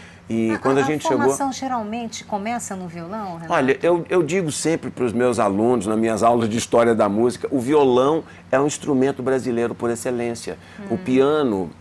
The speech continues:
Speaker 1: é um instrumento mais aristocrático
Speaker 2: Uhum.
Speaker 1: e ele não tá ao alcance de todas as famílias. Então, o, o jovem brasileiro quer começar a, a, a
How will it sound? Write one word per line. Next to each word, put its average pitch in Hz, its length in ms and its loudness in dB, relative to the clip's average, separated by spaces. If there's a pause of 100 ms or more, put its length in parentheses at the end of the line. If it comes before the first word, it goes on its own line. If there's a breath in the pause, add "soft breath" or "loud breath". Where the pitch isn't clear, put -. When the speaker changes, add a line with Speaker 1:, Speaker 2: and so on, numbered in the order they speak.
Speaker 1:
é 117 100 2
um 120 120 0
instrumento 127 480 -2
mais 127 180 0
aristocrático 120 1000 -4 (120 loud breath)
Speaker 2:
Uhum. 208 140 -14
Speaker 1:
e 135 220 2
ele 131 200 4
não 147 200 0
tá 170 140 0
ao 202 180 2
alcance 120 480 0
de 107 100 -4
todas 101 240 -2
as 104 80 -4
famílias. 76 580 -6 (280 loud breath)
Então, 202 500 0
o, 165 380 0
o 160 80 2
jovem 165 320 2
brasileiro 151 520 0
quer 147 200 -4
começar 139 680 -2
a, 110 540 2 (120)
a, 90 300 0
a 82 40 -6